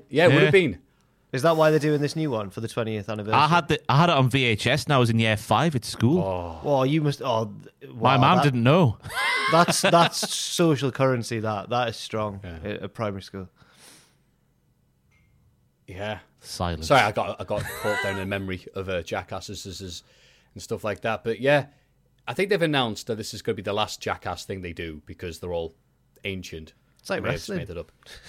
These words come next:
Speaker 2: I was watching a YouTube
Speaker 1: Yeah.
Speaker 2: video of, like, all the issues Johnny Knoxville has with his body thanks to Jack Arse. And it's
Speaker 1: Oh,
Speaker 2: inc-,
Speaker 1: yeah.
Speaker 2: incredible, like,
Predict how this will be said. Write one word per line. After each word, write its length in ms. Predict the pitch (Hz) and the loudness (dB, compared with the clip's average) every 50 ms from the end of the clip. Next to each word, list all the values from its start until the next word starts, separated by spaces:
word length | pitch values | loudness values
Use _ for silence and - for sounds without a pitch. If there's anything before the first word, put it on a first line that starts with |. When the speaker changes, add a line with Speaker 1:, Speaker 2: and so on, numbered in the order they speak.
| - - - - - - | -18 -18 -18 -16 -2 2
Speaker 2:
I 60 | 190 | 4
was 160 | 220 220 - | 4 4 4
watching 280 | 190 196 185 - - 135 | 2 0 0 2 0 2
a 40 | 120 | 2
YouTube 240 | 117 147 190 - | 2 2 0 0
Speaker 1:
Yeah. 120 | 202 226 214 | 0 0 0
Speaker 2:
video 340 | 175 185 180 160 131 113 110 | 0 2 2 4 6 6 4
of, 100 | 98 - | 4 4
like, 200 | 117 113 104 - _ _ _ _ _ - | 2 2 0 -2 _ _ _ _ _ 0
all 200 | - 143 151 151 | 4 4 6 6
the 160 | 143 143 147 | 6 4 2
issues 360 | 143 139 - 143 135 120 104 | 2 2 4 4 4 4 4
Johnny 260 | - - 131 131 131 127 | 2 2 2 4 4 4
Knoxville 400 | 127 135 127 - - 131 117 104 | 4 2 2 0 -2 -2 2 4
has 240 | 120 113 110 - | 4 4 4 4
with 120 | 113 110 107 | 2 2 2
his 140 | 110 104 - | 2 2 2
body 380 | - - 117 113 98 107 95 | 4 4 4 4 4 2 -2
thanks 380 | - - - - 110 101 - - | -4 -4 -2 0 0 0 0 -4
to 100 | - 95 | -6 -2
Jack 260 | - 120 110 104 - | 0 2 2 2 4
Arse. 540 | 104 104 104 92 87 - - - - - - _ 175 | 4 4 4 2 0 -4 -8 -10 -12 -12 -14 _ -6
And 120 | 95 101 107 | -2 0 2
it's 160 | 107 104 101 | 4 4 4
Speaker 1:
Oh, 140 | 98 92 85 | 2 2 0
Speaker 2:
inc-, 120 | - 87 | -4 -6
Speaker 1:
yeah. 140 | 85 82 80 - - - - _ | -8 -10 -12 -14 -18 -20 -12 _
Speaker 2:
incredible, 540 | - 123 120 - - 139 160 202 202 196 160 117 | -4 -4 -2 2 2 4 4 2 2 2 2 4
like, 340 | 98 92 92 - - - | 4 2 2 0 -4 -12